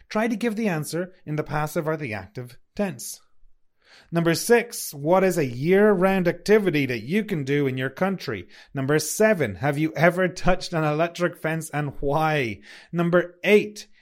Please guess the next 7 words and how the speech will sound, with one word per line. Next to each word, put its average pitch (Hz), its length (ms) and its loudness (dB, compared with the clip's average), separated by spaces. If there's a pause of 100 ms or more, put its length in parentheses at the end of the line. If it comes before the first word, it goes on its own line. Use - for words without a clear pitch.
(280)
how 214 540 2 (140)
can 160 200 -2
you 185 160 2
make 180 360 -2
a 165 120 -4
campfire 170 1200 -4
ring? 131 800 -10